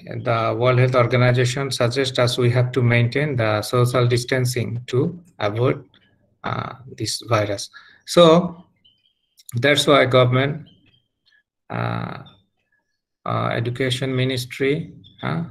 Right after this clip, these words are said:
and, uh, consult with the, uh, health ministry. So they take decision that everything will be go for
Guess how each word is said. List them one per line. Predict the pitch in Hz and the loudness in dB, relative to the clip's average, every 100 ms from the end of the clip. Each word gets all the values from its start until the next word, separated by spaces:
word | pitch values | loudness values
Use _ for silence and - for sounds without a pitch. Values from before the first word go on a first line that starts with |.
| - - _ _ _ | -12 -20 _ _ _
and, | 113 113 113 113 | -4 -2 -2 -4
uh, | 110 104 107 - - - - | -4 -4 -6 -8 -10 -12 -8
consult | 113 113 - 123 120 | -6 -4 0 0 0
with | 110 107 - | -2 -4 -4
the, | 110 104 104 - _ _ _ _ _ _ _ _ _ _ _ _ | -4 -4 -8 -16 _ _ _ _ _ _ _ _ _ _ _ _
uh, | 107 101 98 - - _ _ _ - - - | -8 -8 -8 -12 -20 _ _ _ -20 -20 -6
health | 120 120 123 | -2 -2 0
ministry. | 127 123 - 151 185 175 - - | 0 0 -2 -4 -4 -6 -14 -8
So | - 113 | -4 -2
they | 110 113 110 107 110 123 - _ _ _ | -2 0 0 0 -4 -8 -18 _ _ _
take | - 110 110 | -4 -4 -2
decision | 113 - 123 147 127 | -4 -4 -6 -4 0
that | 110 104 | 0 -2
everything | - 117 113 120 131 135 120 113 | -2 -2 -2 -4 -4 -2 -2 -2
will | 107 | -4
be | 110 113 104 | -4 -2 -2
go | 107 113 110 | 0 -2 -2
for | 110 117 165 - | -2 -2 -2 -6